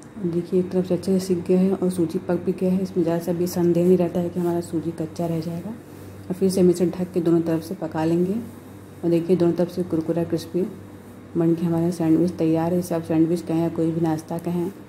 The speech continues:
नाम में कोई फ़र्क नहीं पड़ता है, बस हेल्दी होना चाहिए। और ये हमारा नाश्ता बन के तैयार है। इसे मैंने, देखिए, कट कर लिया है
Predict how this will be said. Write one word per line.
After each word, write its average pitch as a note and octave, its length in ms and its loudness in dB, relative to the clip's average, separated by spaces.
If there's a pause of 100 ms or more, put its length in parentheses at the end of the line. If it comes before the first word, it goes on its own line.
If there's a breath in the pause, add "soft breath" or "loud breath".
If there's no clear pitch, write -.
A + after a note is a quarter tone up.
(640)
नाम D#3+ 200 0
में E3+ 200 2
कोई E3+ 140 -2
फ़र्क E3+ 300 -4
नहीं E3+ 120 2
पड़ता D#3+ 300 -4
है, E3+ 220 -2
बस - 220 -10
हेल्दी E3 340 0
होना F3 240 4
चाहिए। F3+ 320 -2 (720)
और F3+ 80 2
ये F3+ 120 6
हमारा F3 300 4
नाश्ता - 1040 -4
बन F3 160 4
के F3 100 2
तैयार E3+ 340 2
है। F#3 80 6
इसे F#3 140 0
मैंने, E3+ 200 4
देखिए, D#3+ 280 -2
कट E3+ 240 -2
कर F3 160 0
लिया F3 200 4
है F3+ 140 2